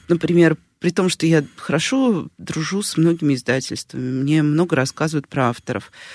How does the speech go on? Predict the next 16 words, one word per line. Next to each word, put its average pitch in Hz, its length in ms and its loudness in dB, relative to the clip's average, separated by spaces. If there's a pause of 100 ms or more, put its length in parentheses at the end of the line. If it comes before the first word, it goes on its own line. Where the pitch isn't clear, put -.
(260)
Когда 151 280 2
я 175 200 4
оказываюсь 151 800 0
на 147 560 4 (600)
том 156 140 2
же 147 140 -2
книжном, 143 460 0
например, 139 340 -2
маркетплейсе 160 760 -2
или 139 180 -2
в 131 460 -6
офлайн-книжном 147 760 -2
магазине, 277 480 2 (500)
я 175 140 6
вижу 190 380 4
имена, 208 440 6